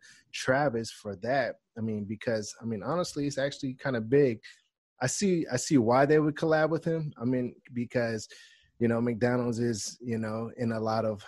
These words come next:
a lot of hoods around America, and a lot of hoods around America listen to Travis.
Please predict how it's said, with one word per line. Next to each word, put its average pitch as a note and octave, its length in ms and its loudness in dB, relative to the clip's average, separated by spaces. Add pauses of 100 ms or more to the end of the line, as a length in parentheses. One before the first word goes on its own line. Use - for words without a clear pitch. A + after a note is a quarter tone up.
(160)
a A#2+ 40 -6
lot A#2 200 0
of A2 120 0
hoods B2 400 2
around A#2+ 280 2
America, A#2+ 560 0
and A#2+ 160 -2
a - 20 -4
lot A2 240 -6
of G#2+ 140 -6
hoods B2 320 -2
around A2+ 240 -6
America A2+ 400 -6
listen A#2 300 -6
to G#2+ 60 -8
Travis. A#2+ 480 -4